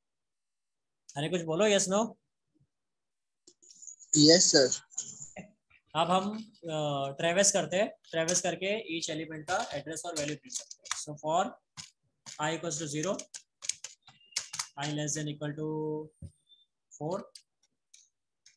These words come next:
Speaker 1: and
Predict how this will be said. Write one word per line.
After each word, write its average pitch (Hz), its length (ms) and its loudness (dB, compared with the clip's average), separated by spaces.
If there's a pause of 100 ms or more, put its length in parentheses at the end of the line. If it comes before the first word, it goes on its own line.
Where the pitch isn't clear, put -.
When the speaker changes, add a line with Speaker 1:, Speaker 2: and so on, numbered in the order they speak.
(2000)
Speaker 1:
and 165 260 -6